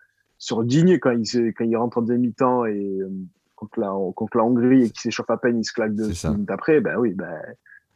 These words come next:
Speaker 1: à un moment, <laughs> il y a, c'est, il, il, il est, il est plus jeune que nous, mais il faut à un moment s'échauffer quand même un minimum, quoi.
Speaker 2: <laughs> Alors Gaëtan, justement, pour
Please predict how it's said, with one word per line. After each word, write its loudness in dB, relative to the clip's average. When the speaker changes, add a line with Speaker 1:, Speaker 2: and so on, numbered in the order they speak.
Speaker 1:
à -8
un -4
moment, 0
<laughs> 0
il 6
y 4
a, -8
c'est, 2
il, 8
il, 8
il 10
est, 10
il 6
est 6
plus 4
jeune 4
que 4
nous, 6
mais 2
il -4
faut -2
à -2
un -4
moment -4
s'échauffer -2
quand -6
même -2
un -2
minimum, -2
quoi. -6
Speaker 2:
<laughs> -4
Alors 6
Gaëtan, 6
justement, 6
pour 6